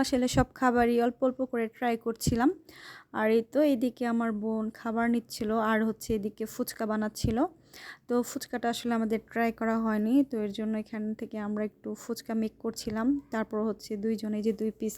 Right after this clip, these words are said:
খাচ্ছিলাম আর কি, খেয়ে টেস্ট করছিলাম টেস্টটা কেমন। তো এই তো এখানে পানির সুব্যবস্থা ছিল, যারা যারা পান খেতে পছন্দ করেন তাদের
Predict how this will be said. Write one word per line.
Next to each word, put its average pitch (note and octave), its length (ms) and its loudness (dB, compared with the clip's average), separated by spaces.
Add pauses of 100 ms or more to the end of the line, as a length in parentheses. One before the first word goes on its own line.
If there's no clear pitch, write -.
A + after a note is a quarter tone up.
খাচ্ছিলাম A3 460 -2 (540)
আর A3 140 2
কি, A#3 80 -4 (120)
খেয়ে A#3+ 240 4
টেস্ট A#3 280 -2
করছিলাম A3+ 360 0 (100)
টেস্টটা A#3 380 -2
কেমন। A3+ 240 0 (2250)
তো C#4 80 4 (160)
এই B3 60 4 (120)
তো A#3 100 6 (240)
এখানে A#3 280 -4 (140)
পানির A#3+ 340 0
সুব্যবস্থা A#3 460 -2 (100)
ছিল, G#3+ 160 0 (200)
যারা A3 160 2 (100)
যারা G#3+ 220 2 (320)
পান A#3+ 220 0
খেতে A#3+ 200 -4 (100)
পছন্দ A3+ 320 -2 (160)
করেন A3+ 220 2 (160)
তাদের A3 220 -4